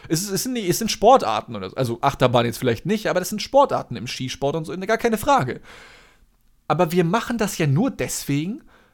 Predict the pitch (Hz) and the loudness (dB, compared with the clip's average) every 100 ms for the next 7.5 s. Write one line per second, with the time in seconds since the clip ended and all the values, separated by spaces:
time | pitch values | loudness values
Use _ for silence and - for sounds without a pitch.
0 | _ _ _ _ 151 170 180 175 131 113 | _ _ _ _ -4 0 4 4 4 2
1 | 131 131 165 - 196 196 233 320 - _ | 4 4 4 2 -2 -2 -8 -12 -18 _
2 | - 156 135 156 247 - 190 196 208 202 | -4 -2 2 2 2 2 0 0 0 0
3 | - 107 - - - _ _ _ _ _ | -2 -12 -12 -16 -20 _ _ _ _ _
4 | _ 120 117 147 127 208 311 - - 262 | _ -4 0 2 2 2 0 -8 -2 -2
5 | 226 143 117 110 - 135 143 131 131 233 | 0 -2 -2 -4 -8 0 0 2 0 0
6 | 359 - 233 226 - 185 156 - 240 240 | -4 -10 -8 -8 -6 -4 -4 -4 -4 0
7 | 143 135 214 - | 0 0 -4 -8